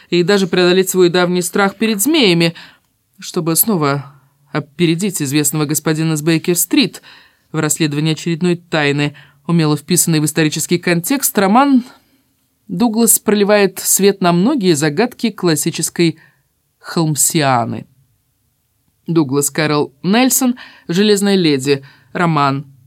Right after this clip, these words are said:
Читает Мария Абалкина. Зиммель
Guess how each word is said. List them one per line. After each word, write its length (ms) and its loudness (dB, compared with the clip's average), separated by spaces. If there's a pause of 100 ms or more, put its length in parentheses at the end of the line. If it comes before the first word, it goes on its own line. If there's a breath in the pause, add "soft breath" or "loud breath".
(180)
Читает 400 -2
Мария 300 0
Абалкина. 560 -6 (1800 soft breath)
Зиммель 640 2